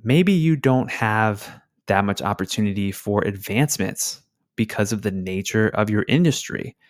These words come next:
There's people who go into investment banking from so many different industries, especially if you're recruiting at the M B A level. The M B A population is generally very diverse in the United States, and people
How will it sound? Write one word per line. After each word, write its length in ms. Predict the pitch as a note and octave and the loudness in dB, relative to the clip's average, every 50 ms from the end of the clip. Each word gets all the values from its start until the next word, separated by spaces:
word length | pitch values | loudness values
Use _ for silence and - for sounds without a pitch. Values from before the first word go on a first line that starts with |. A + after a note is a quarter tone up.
| _ _ _ _ _ _ _ _ | _ _ _ _ _ _ _ _
There's 360 | - A#2 A2+ A2+ G#2+ - - - _ _ | 6 8 8 8 6 2 -2 -6 _ _
people 400 | - D3 D#3 C#3+ D3+ C#3+ B2+ A#2+ - | 0 2 4 6 6 4 4 4 2
who 120 | - B2+ | -2 -2
go 280 | A2+ - A#2 A2+ A#2+ A#2+ | 2 4 6 6 8 6
into 360 | A#2+ A#2 - - A#2 A2+ A2 | 4 2 0 0 2 2 2
investment 380 | G#2 F#2+ G#2 G#2+ - A#2 G#2 - | 4 2 2 0 2 0 -2 0
banking 280 | G#2+ G#2+ G#2+ A2 A2 | -2 -2 -2 -2 -4
from 200 | G2+ - G2 F#2+ | -4 -4 -4 -4
so 180 | - - C3 D#3+ | -2 0 2 2
many 160 | D#3+ D#3+ D3 | 4 4 4
different 300 | B2 C3 - - - - | 2 2 2 0 -2 0
industries, 680 | G#2 G#2 G2+ G2+ - - - G2 F#2+ F#2 F#2 F#2 - - - _ _ _ _ _ | 0 0 0 0 -2 -2 -2 0 0 0 -2 -4 -6 -10 -16 _ _ _ _ _
especially 520 | - A#2 - - B2+ C3+ C3+ - C3+ B2+ A#2 | -6 -6 2 2 2 2 4 4 4 4 4
if 100 | G#2+ - | 4 2
you're 120 | A2 G#2 | 0 0
recruiting 440 | F#2+ G2 - - - A2+ G#2+ G#2 G2 | 0 0 0 2 2 4 4 4 2
at 120 | F#2+ F#2 | -2 -4
the 120 | - - D2 | -6 -6 -4
M 140 | F#2 G2+ G2+ | -2 -4 -2
B 200 | F2+ F#2+ F#2 G2 | -2 0 2 4
A 140 | A2 A2+ G#2+ | 4 4 4
level. 540 | G2+ F#2+ F#2 F2 F#2+ F#2 F#2 F#2+ F2+ - _ _ _ _ _ _ _ _ _ _ | 4 2 2 2 2 0 0 0 -2 -6 _ _ _ _ _ _ _ _ _ _
The 140 | A2 G2 G#2 | 0 2 4
M 100 | A#2 A#2 | 4 4
B 160 | F2+ G#2 G#2+ | 4 4 2
A 160 | G#2+ G#2+ G#2+ | 2 2 2
population 760 | G#2 - G#2+ G#2 - G#2 G2 F#2+ G2 G2 F#2+ - - G2+ F#2 | 0 0 -2 -2 -2 -4 -4 -2 -2 -2 -4 -4 -4 -4 -4
is 140 | F#2 F2+ F2 | -4 -4 -4
generally 460 | - G2+ G2+ G2+ F#2+ F#2+ F#2+ F#2 F#2 | -2 -2 0 0 0 -2 -2 -4 -4
very 340 | F2 - G#2 A2 B2 B2+ A#2 | -2 2 4 6 8 8 6
diverse 640 | A2 G2+ F#2 F#2+ F#2+ F#2+ G2 F#2 - - - - - _ _ _ _ _ _ _ _ _ | 6 4 2 2 0 0 0 -2 -4 -6 -6 -8 -10 _ _ _ _ _ _ _ _ _
in 80 | A2 G2+ | -2 0
the 80 | G2+ | 0
United 300 | G2 F#2+ F#2+ F#2+ F#2 F#2 | 0 0 0 0 0 -2
States, 520 | F2+ - - F#2 F2+ F#2 E2+ - - - - - | -2 -2 -4 -4 -4 -4 -4 -6 -8 -8 -8 -6
and 500 | - F#2 F#2 F#2 F2+ F3 F3+ F2+ E2+ - _ _ _ _ _ _ - _ _ _ - | -6 -4 -4 -4 -4 -4 -6 -8 -12 -14 _ _ _ _ _ _ -20 _ _ _ -2
people 480 | - A2+ A2 G#2+ G2+ G2 F#2+ F#2+ F2+ | 0 0 2 4 2 2 2 2 0